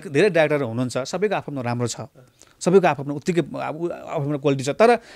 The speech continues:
आ-, आ-, मेरो आँखाले कुन, के चिज रुचाउँछ भन्ने कुरा रहन्छ के। त्यो भइसकेपछि मलाई धेरै जस्तो, अ, बाहिर पनि मलाई चाहिँ भन्नुहुन्छ, "यस्तो, यस्तो कडा मान्छेसँग कसरी त यस्तो भन्", भन्नुहुन्छ, होइन। मान्छे, सबभन्दा पहिला कुरो मेरो काम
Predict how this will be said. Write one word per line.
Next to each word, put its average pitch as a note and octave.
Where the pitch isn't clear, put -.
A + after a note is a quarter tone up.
आ-, -
आ-, -
मेरो C4+
आँखाले A3+
कुन, A#3+
के C4
चिज G#3+
रुचाउँछ C#3
भन्ने G#2+
कुरा A2
रहन्छ G2+
के। C#3
त्यो -
भइसकेपछि C#3
मलाई D#3
धेरै C#3+
जस्तो, D#3
अ, D3
बाहिर C3
पनि G#3+
मलाई F3
चाहिँ D3+
भन्नुहुन्छ, C#3+
"यस्तो, A#3+
यस्तो G#3+
कडा G3+
मान्छेसँग G#3+
कसरी D4
त B3
यस्तो -
भन्", C#3+
भन्नुहुन्छ, B2+
होइन। C3+
मान्छे, F3
सबभन्दा A3
पहिला A#3+
कुरो G#3
मेरो B2
काम D3